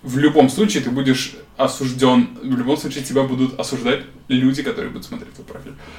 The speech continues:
И есть ненулевая вероятность, что они потом опубликуют это на своей страничке, в какой-нибудь социальной сети, и всех хохотать будут над этим. Вот.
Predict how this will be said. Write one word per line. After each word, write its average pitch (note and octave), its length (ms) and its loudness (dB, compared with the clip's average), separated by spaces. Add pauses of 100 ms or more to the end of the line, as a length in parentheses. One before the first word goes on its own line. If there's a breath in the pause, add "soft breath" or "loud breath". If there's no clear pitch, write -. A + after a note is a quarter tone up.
(200 loud breath)
И B3 540 6
есть B3 200 0
ненулевая A#2 360 4
вероятность, B2+ 380 0
что B2 100 -2
они C3 100 2
потом C3 300 -4
опубликуют C3 500 -6
это - 180 -12
на - 80 -10
своей B2 200 -8
страничке, B2+ 500 -4
в B2 100 -14
какой-нибудь - 320 -8
социальной C3+ 300 -6
сети, C#3+ 260 -10
и B2 260 -2
всех C3 200 -6
хохотать - 320 -10
будут - 220 -14
над - 100 -12
этим. - 140 -12 (480 loud breath)
Вот. B2 200 -4